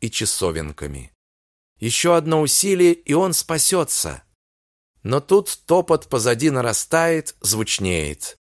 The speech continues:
Горячее дыхание преследователя опаляет шею Григория. И в тот же миг он чувствует, как его хватают за хлястик шинели и за полу. Глухой крик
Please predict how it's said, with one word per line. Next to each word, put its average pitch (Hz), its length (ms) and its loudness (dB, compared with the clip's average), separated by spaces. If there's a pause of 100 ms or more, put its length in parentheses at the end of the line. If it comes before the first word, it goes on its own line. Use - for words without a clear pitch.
(460)
Горячее 139 540 2
дыхание 147 640 0 (180)
преследователя 151 1120 0
опаляет 139 580 0
шею 147 380 0
Григория. 120 840 0 (720)
И 98 80 -4
в - 80 -8
тот 185 180 2
же 135 200 0
миг 170 360 -2 (120)
он 170 300 2
чувствует, 98 880 -4 (340)
как 113 240 -4
его 127 220 0
хватают 127 580 0
за 110 180 -2
хлястик 139 560 -2
шинели 147 600 -2 (280)
и 127 80 -2
за 127 160 2
полу. 117 500 0 (680)
Глухой 127 400 2
крик 165 420 0